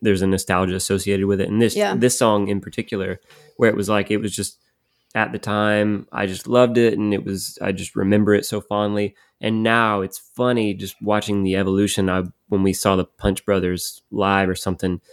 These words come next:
Speaker 1: they just, they make fun of it so much. Just like the,
Speaker 2: Do
Speaker 1: the,
Speaker 2: they?
Speaker 1: the bass player, uh, is a guy, or no, a banjo player, uh,
Speaker 2: Oh,
Speaker 1: is
Speaker 2: yeah.
Speaker 1: a guy named Gnome,
Speaker 2: Gnome.
Speaker 1: and he'll come up to the mic and just start singing it in, like, a really low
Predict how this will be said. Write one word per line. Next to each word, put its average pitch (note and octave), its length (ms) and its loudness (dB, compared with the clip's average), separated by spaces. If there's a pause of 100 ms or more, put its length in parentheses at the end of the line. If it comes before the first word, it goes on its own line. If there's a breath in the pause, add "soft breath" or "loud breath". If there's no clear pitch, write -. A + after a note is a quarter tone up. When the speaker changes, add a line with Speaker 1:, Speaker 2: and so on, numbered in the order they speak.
(420 soft breath)
Speaker 1:
they A2 160 6
just, A2 400 0
they G#2 260 4
make G2 340 4
fun F#2+ 320 -2
of F#2 120 2
it - 200 -2 (100)
so G2+ 380 2
much. F2+ 480 -2
Just G#2 220 -2
like G2+ 240 0
the, F2+ 260 -2 (360 loud breath)
Speaker 2:
Do G#3+ 100 -4
Speaker 1:
the, G#2 200 4
Speaker 2:
they? - 120 -14
Speaker 1:
the A#2 120 0
bass A2 280 4
player, G2+ 640 2 (140)
uh, G2+ 60 -6
is F#2+ 180 -4
a G2 40 0
guy, G2 380 0
or G#2+ 140 4
no, G2+ 200 2
a F#2+ 140 0
banjo G#2 380 0
player, F2 300 -8 (100)
uh, G#2 60 -2
Speaker 2:
Oh, - 20 0
Speaker 1:
is - 80 0
Speaker 2:
yeah. A#2+ 100 -4
Speaker 1:
a - 40 -4
guy G#2+ 180 2
named F#2 320 -2
Gnome, F#2+ 80 -4
Speaker 2:
Gnome. F#2 460 0
Speaker 1:
and F#2+ 420 -2
he'll G#2 180 0
come G#2 240 -2
up - 220 -2
to G#2+ 100 -6
the F#2 80 -2
mic F#2+ 380 2
and G2 100 0
just G2 160 -2
start - 240 -2
singing G#2 380 2
it G#2 140 4
in, F#2+ 80 -2
like, F#2+ 280 0
a G2 60 2
really F#2+ 420 2
low F#2 260 2